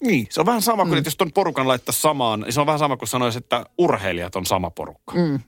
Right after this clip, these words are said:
Speaker 1: Joku harrastaa kuviokelluntaa, joku nyrkkeilyä.
Speaker 2: Joo.
Speaker 1: Nämähän on ihan eri asioita,
Speaker 2: Joo.
Speaker 1: mutta ne voidaan niinku helposti linkittää. Niin tavallaan ei pidä, ei pidä sekoittaa
Speaker 2: Ei,
Speaker 1: näitä
Speaker 2: ei,
Speaker 1: porukoita.
Speaker 2: ei pidä, mutta ymmärrän naturistien harmistuksen, että nyt sit tää, nää tämmöset vähän niin kuin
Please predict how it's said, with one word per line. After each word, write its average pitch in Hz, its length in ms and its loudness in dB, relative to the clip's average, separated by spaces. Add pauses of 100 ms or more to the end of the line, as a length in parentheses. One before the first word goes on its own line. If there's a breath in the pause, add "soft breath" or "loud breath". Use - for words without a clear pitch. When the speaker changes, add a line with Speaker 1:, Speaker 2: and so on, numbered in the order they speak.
(120)
Speaker 1:
Joku 226 200 2
harrastaa 156 380 0
kuviokelluntaa, 135 800 2
joku 135 180 -2
nyrkkeilyä. 101 680 -4
Speaker 2:
Joo. 165 120 -4
Speaker 1:
Nämähän 165 200 2
on 160 80 -4
ihan 160 200 -2
eri 139 180 2
asioita, 95 600 -4
Speaker 2:
Joo. 180 280 0
Speaker 1:
mutta 120 180 2
ne 131 40 2
voidaan 123 240 2
niinku 123 160 -4
helposti 113 440 -4
linkittää. 101 440 -4
Niin 107 100 -6
tavallaan 123 340 0
ei 135 80 0
pidä, 135 260 0 (460 soft breath)
ei 139 100 0
pidä 196 160 2
sekoittaa - 600 -6 (200)
Speaker 2:
Ei, 226 380 0
Speaker 1:
näitä 156 180 2
Speaker 2:
ei, - 40 -8
Speaker 1:
porukoita. 147 520 0
Speaker 2:
ei 226 80 0
pidä, 277 280 -2
mutta 240 220 -4
ymmärrän 202 340 0
naturistien 214 580 0
harmistuksen, 147 840 -4
että 131 200 -4
nyt 143 160 -2
sit 143 240 -8
tää, 131 260 0
nää 139 180 -2
tämmöset 135 420 -4 (380)
vähän 139 200 0
niin 135 120 -4
kuin 131 200 -4